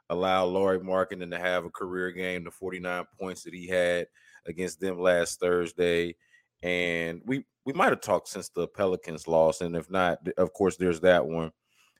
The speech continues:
And, and of course, the most recent one where, where they're winning by twenty points against the Minnesota Tw-,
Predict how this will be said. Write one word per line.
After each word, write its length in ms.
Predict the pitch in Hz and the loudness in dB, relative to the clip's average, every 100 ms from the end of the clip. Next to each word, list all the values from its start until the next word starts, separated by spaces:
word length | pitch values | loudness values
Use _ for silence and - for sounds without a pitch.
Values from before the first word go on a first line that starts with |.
| _ | _
And, 480 | 98 95 92 90 85 | 0 2 2 0 0
and 160 | - 95 | 0 0
of 100 | 90 | 0
course, 220 | - 98 | 2 0
the 80 | - | 0
most 260 | 90 90 - | -2 -2 -4
recent 360 | 98 - 85 | -10 -8 -8
one 240 | 85 85 82 | -6 -8 -4
where, 240 | 85 87 - | -2 -2 -2
where 180 | 87 | -4
they're 240 | 85 85 80 _ | -2 -4 -6 _
winning 260 | 101 110 95 | -8 -6 -4
by 160 | 90 87 - | -2 -4 -6
twenty 300 | 107 95 - 101 | -10 -10 -12 -8
points 380 | 98 90 - - _ _ _ - | -8 -8 -12 -20 _ _ _ -16
against 300 | 85 95 92 | -12 -10 -10
the 80 | 87 | -10
Minnesota 420 | 101 92 - 90 82 | -10 -8 -6 -6 -8
Tw-, 180 | - | -10